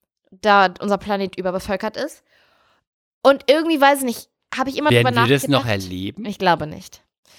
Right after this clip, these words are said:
Speaker 1: Aber irgendwie hab ich gedacht, komm, hier so, ähm, ich, ich will's mal probieren. Und ich glaube, ich könnte, nein, was heißt, ich glaube, ich weiß, ich könnte es jetzt nicht in, ähm, ganzer Form essen, ne? Ich könnte mir jetzt keinen Wurm oder keine Heuschrecke in den Mund schieben.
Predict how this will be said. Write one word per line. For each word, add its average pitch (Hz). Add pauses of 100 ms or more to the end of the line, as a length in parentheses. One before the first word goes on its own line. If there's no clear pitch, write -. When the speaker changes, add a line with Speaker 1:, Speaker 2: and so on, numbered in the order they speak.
(200)
Speaker 1:
Aber 254
irgendwie 302
hab 294
ich 277
gedacht, 254
komm, 247
hier 214
so, 214
ähm, 202 (560)
ich, -
ich -
will's 285
mal 269
probieren. 175 (1080)
Und 262
ich 285
glaube, 254
ich -
könnte, -
nein, 208
was 220
heißt, 214
ich 196
glaube, 190
ich -
weiß, 196
ich 208
könnte 214
es 190
jetzt 202
nicht 214
in, 190
ähm, 175
ganzer 185
Form 151
essen, 151
ne? 208
Ich 214
könnte -
mir 196
jetzt 180
keinen 185
Wurm 190
oder 170
keine 165
Heuschrecke 175
in 175
den 175
Mund 165
schieben. 226